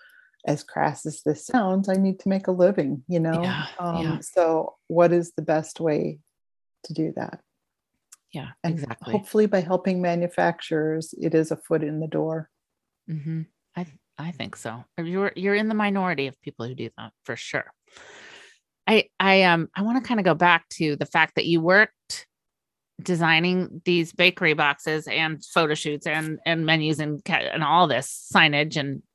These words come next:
Speaker 2: packaging for twenty-five years. But then what happened? Like, you're not doing that anymore. So
Speaker 1: I am not doing that anymore. Um,
Speaker 2: it's not always up to us.
Speaker 1: No, it's not always up to us. And,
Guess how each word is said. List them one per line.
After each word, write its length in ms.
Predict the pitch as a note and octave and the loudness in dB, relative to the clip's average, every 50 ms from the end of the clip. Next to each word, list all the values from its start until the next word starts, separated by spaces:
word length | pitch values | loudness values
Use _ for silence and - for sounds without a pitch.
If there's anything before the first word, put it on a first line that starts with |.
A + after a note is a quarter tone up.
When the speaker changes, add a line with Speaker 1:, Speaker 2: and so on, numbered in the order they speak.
| _ _ _ | _ _ _
Speaker 2:
packaging 460 | - G3+ F3 E3 - D#3+ D#3 C#3 D3 | 2 2 2 2 0 -4 -2 -2 -2
for 160 | - - D#3 | 0 -2 -2
twenty-five 440 | C#3 - - F#3+ F#3 F3 F3 D#3 D3 D#3 | -2 2 0 0 2 4 4 2 4 6
years. 280 | F3+ F3+ D#3+ D3 D3+ | 6 6 6 4 2
But 160 | E3 F3 E3 _ - | 0 -4 -4 _ 4
then 500 | G#3+ A3 A#3 G#3 E3+ D3 D3+ E3 F3+ F#3 _ _ _ _ _ _ _ _ _ _ _ _ _ _ _ _ _ _ _ _ _ _ | 4 6 8 6 6 4 2 -2 -4 -6 _ _ _ _ _ _ _ _ _ _ _ _ _ _ _ _ _ _ _ _ _ _
what 140 | - F#3 F3+ | 0 2 4
happened? 480 | G#3 G#3 B3+ C#4 - - D#2 D2+ - - - _ | 4 4 4 4 2 -4 -6 -6 -8 -20 -6 _
Like, 380 | E3 E3+ E3 - - - - _ _ _ _ | 4 4 4 2 -4 -18 -20 _ _ _ _
you're 100 | E3+ D#3 | -4 -2
not 140 | D3+ D3+ D#3+ | 0 -2 0
doing 220 | - A#3+ E4 F#4 B3 | 0 0 0 0 -2
that 140 | C#3 A#2 | -2 -2
anymore. 460 | A#2+ B2 B2 B2 B2 B2 A#2+ B2 - _ _ _ | -4 -8 -8 -6 -6 -6 -8 -8 -10 _ _ _
So 400 | - - - E3 D3+ D3 D3+ D3 _ _ _ _ _ _ - - - - - | -4 2 4 6 6 6 4 0 _ _ _ _ _ _ -20 -20 -20 -12 -2
Speaker 1:
I 100 | A#3 A#3 | 2 4
am 120 | A3 G3+ G#3 | 4 6 6
not 240 | G3 F#3+ F#3+ G#3+ | 4 4 2 2
doing 220 | - G#3 G3+ F#3+ F#3 | 2 4 4 4 4
that 140 | F3+ E3+ E3+ | 4 4 4
anymore. 480 | E3+ E3 E3 E3 E3 E3 D#3+ D#3 - _ | 4 2 2 2 2 4 2 2 0 _
Um, 580 | - F#3+ F#3+ F#3 F#3+ F#3 F3+ F3+ F3+ - - _ _ _ _ _ _ _ _ _ _ _ _ _ _ _ _ | 2 2 4 4 2 2 0 -2 -6 -8 -12 _ _ _ _ _ _ _ _ _ _ _ _ _ _ _ _
Speaker 2:
it's 100 | - - | -4 0
not 160 | G3 G3 G3 | 2 4 4
always 220 | F#3+ F#3+ F3 E3+ | 6 4 6 4
up 120 | G3 F3 - | 4 2 2
to 140 | - - F3 | 0 2 2
us. 300 | F#3 E3 - - - _ _ _ _ _ _ _ _ _ _ _ _ - - - - - _ | 2 2 0 -4 -18 _ _ _ _ _ _ _ _ _ _ _ _ -20 -20 -20 -20 0 _
Speaker 1:
No, 200 | A#3+ B3 A3+ F#3 | 4 6 6 6
it's 180 | F3 F3 - | 4 4 0
not 200 | G#3+ G3+ F#3+ F#3+ | -2 0 0 2
always 260 | F3+ F3 F3 F3 E3 F3+ | 4 4 4 4 4 0
up 140 | F3 - | -2 -2
to 120 | - - - | -4 -4 -2
us. 200 | F3+ E3+ E3 - - | 0 -2 0 -2 0
And, 280 | - A#3 A#3 A#3 A#3+ | 0 2 2 2 0